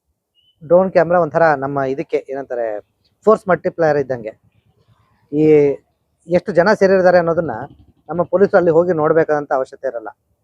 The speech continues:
ಅಥವಾ ಯಾವುದೋ ಒಂದು, ಆ, ಎಮರ್ಜೆನ್ಸಿ ಸರ್ವಿಸಸ್, ಈ ನೀವು ಲಾಸ್ಟ್ ಟೈಮ್ ತಾವೆಲ್ಲ ನೋಡಿದ್ರಿ, ಫ್ಲಡ್ಸ್ ಟೈಮಲ್ಲೆಲ್ಲ ಇದನ್ನ ಯೂಸ್ ಮಾಡಿದ್ದಾರೆ. ಈಗ ಇದನ್ನ ಬೆಂಕಿ ಅವಘಡ ಆಗುವಂತ ಸಂದರ್ಭದಲ್ಲೂ ಕೂಡ ನಾವು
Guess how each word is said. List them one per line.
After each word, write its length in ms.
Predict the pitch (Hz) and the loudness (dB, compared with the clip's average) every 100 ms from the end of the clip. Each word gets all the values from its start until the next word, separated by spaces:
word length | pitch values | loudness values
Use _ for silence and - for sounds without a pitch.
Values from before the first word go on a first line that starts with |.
| _ _ _ 151 | _ _ _ -4
ಅಥವಾ 220 | 151 190 | 2 4
ಯಾವುದೋ 340 | 160 160 202 | 4 4 4
ಒಂದು, 380 | 190 185 180 156 - - - _ - 139 | 2 4 4 4 -2 -16 -20 _ -10 -4
ಆ, 280 | 139 135 | -2 -2
ಎಮರ್ಜೆನ್ಸಿ 760 | 131 - 170 175 175 170 180 156 | -6 -4 -2 0 0 0 0 0
ಸರ್ವಿಸಸ್, 640 | 147 147 135 - 113 - | 0 0 -2 -8 -10 -8
ಈ 140 | 135 139 | -6 -6
ನೀವು 260 | 143 151 | -4 0
ಲಾಸ್ಟ್ 260 | 147 147 - | 2 2 0
ಟೈಮ್ 140 | 160 | -4
ತಾವೆಲ್ಲ 260 | 151 147 156 | -2 -2 -2
ನೋಡಿದ್ರಿ, 360 | 147 147 123 - _ _ - | -4 -4 -6 -10 _ _ -4
ಫ್ಲಡ್ಸ್ 240 | 160 - | -4 0
ಟೈಮಲ್ಲೆಲ್ಲ 400 | 170 160 156 151 | 0 2 2 0
ಇದನ್ನ 200 | 151 151 | 0 0
ಯೂಸ್ 240 | 147 143 135 | 0 -2 -2
ಮಾಡಿದ್ದಾರೆ. 460 | 135 123 120 123 _ _ _ _ _ 151 | -6 -6 -8 -10 _ _ _ _ _ -4
ಈಗ 120 | 151 | 2
ಇದನ್ನ 320 | 160 151 160 | 2 2 0
ಬೆಂಕಿ 300 | 139 151 185 | -2 0 2
ಅವಘಡ 200 | 160 170 | 4 4
ಆಗುವಂತ 360 | 160 147 156 156 | 2 0 -4 -6
ಸಂದರ್ಭದಲ್ಲೂ 500 | 156 151 151 151 147 | -6 -4 -2 -2 -4
ಕೂಡ 120 | 151 | -4
ನಾವು 400 | 147 151 147 | -4 -4 -6